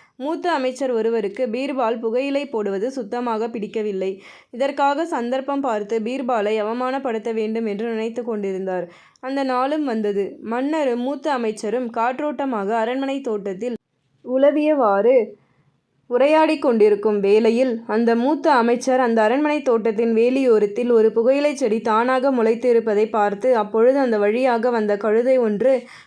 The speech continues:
புகையிலை சாப்பிட எண்ணி இலையில் வாயை வைத்தது. அதன் காரமும் மணமும் பிடிக்காமல் உண்ணாமல் சென்று விட்டது.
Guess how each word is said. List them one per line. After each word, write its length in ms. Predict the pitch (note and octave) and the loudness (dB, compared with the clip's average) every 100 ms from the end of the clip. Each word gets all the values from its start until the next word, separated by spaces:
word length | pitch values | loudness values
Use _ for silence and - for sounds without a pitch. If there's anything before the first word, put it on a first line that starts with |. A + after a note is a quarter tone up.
| _ | _
புகையிலை 460 | C#4 C4+ D#4 D4 C#4+ | -4 0 2 2 0
சாப்பிட 460 | C4+ A3+ A#3 B3 | 2 2 2 2
எண்ணி 420 | A#3 G#3 A3+ C4+ | 4 2 2 2
இலையில் 400 | A3 A3+ A#3+ C4+ | 2 2 2 0
வாயை 400 | A#3 G3+ G3+ B3 | 2 2 2 0
வைத்தது. 540 | A3+ G3+ G#3 G#3 G3 - - - _ | 2 0 0 -2 -2 -4 -20 -20 _
அதன் 260 | C4 C#4 | -2 0
காரமும் 500 | C4+ B3+ C4+ D4+ D4+ | 4 4 6 4 2
மணமும் 420 | C#4 A3+ A3+ A#3+ A#3 | 2 2 2 0 0
பிடிக்காமல் 600 | G#3+ G#3 A3+ G#3+ B3 B3 | 0 0 0 2 2 2
உண்ணாமல் 580 | A3+ B3 C4 A3 A3 | 2 2 2 2 0
சென்று 400 | C4 A#3 G#3+ G#3+ | 0 0 0 2
விட்டது. 500 | A3+ G3+ G3+ F#3+ G3 | 0 0 -2 -2 -2